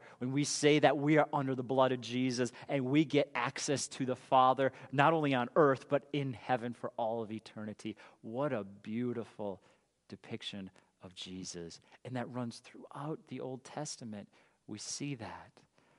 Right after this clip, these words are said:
God laying a way for what his plan was. Though we <laughs> continuously mess it up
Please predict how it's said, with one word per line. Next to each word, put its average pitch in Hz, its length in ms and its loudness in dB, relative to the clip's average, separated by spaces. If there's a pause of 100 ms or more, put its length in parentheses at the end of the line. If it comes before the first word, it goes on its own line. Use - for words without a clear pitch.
(120)
God 127 460 0 (240)
laying 123 500 0
a 113 120 -8
way 113 380 -4
for - 180 -12
what 107 260 -6
his - 240 -12
plan 117 600 -6
was. 110 340 -4
Though 139 160 2
we 147 260 0
<laughs> - 0 -
continuously 160 1400 4
mess 139 440 4
it 156 240 6
up 151 380 6